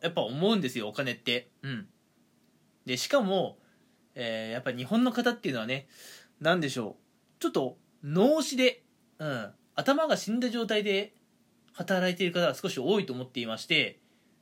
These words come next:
自分のね、労働が今の給料で割に合っているのか、そうい、そういったことをね、ちょっと真剣に考えている人がね、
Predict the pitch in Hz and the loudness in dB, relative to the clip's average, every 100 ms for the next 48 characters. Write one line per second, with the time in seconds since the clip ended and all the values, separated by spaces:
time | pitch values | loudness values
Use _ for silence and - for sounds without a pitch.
0 | _ _ 127 175 277 302 294 285 294 - | _ _ -4 0 2 2 2 0 -2 -10
1 | _ _ _ 135 175 233 220 220 208 202 | _ _ _ 2 4 4 2 2 6 6
2 | 196 - _ _ 226 277 240 151 - 185 | 6 -10 _ _ -2 2 2 0 -2 0
3 | 175 131 113 107 156 240 226 190 269 - | 2 0 -2 0 0 0 0 -2 -2 -2
4 | 208 180 139 131 123 _ _ _ _ _ | -2 -2 -2 -4 -4 _ _ _ _ _
5 | _ - - 247 - _ - 269 285 294 | _ -8 -2 -2 -2 _ -4 0 2 2
6 | 294 202 131 - _ _ _ _ - 151 | 2 0 0 -6 _ _ _ _ -8 -4
7 | 240 254 254 254 240 233 247 247 247 180 | 0 0 0 -2 2 0 2 2 2 -2
8 | 139 147 135 131 131 | -4 -4 -4 -4 -8